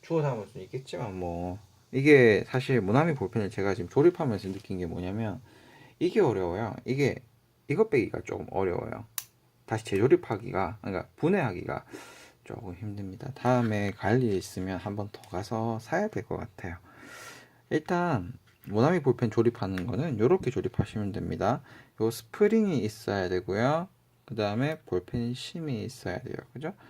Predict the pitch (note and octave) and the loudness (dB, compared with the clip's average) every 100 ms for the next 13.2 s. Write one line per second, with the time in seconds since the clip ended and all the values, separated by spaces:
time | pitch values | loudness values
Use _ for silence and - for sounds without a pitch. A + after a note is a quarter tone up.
0 | - _ - A#2+ A2 G#2+ D3+ D#3 C#3+ F#3+ | -20 _ -10 0 0 2 0 -2 -2 -2
1 | E3 D3 E3+ - _ _ _ _ _ _ | 0 0 -2 -8 _ _ _ _ _ _
2 | _ _ F#2+ F#2 - - - - E3+ D3 | _ _ -2 -2 -4 -18 -16 -6 -2 0
3 | G2+ F#2+ F2 F2 C3 A#2 - - - - | 0 -2 -4 0 2 0 -4 -12 -10 -12
4 | - _ _ _ _ _ _ _ _ _ | -16 _ _ _ _ _ _ _ _ _
5 | _ _ _ G#2 G#2+ G2+ F2 G2+ D#3 G3+ | _ _ _ 0 0 0 0 2 2 -2
6 | - - _ _ - - - - F2+ - | -14 -20 _ _ -20 -14 -12 -10 -12 -12
7 | - E2 F2+ C3 C#3 E2+ - - E2 G2+ | -8 -4 0 0 0 -4 -6 -6 -2 0
8 | F3 - - _ - _ _ _ _ - | -2 -6 -20 _ -20 _ _ _ _ -10
9 | D#2 - - - - F#2 - A2 - D#3+ | -8 -8 -12 -10 -8 -8 -8 -10 -2 -2
10 | F#3 F#3 F#3+ C3+ G2+ F2+ E2+ E2+ F2 G2+ | -2 -4 -4 -2 -2 -4 -4 -4 -2 -2
11 | D#3+ - C#3+ E3+ D#3+ A2 F#2+ C3 E3+ - | -4 -6 -2 0 0 0 0 -2 -4 -12
12 | _ _ _ _ B2 - - _ - B2 | _ _ _ _ -16 -14 -14 _ -6 -4
13 | D#3 | -4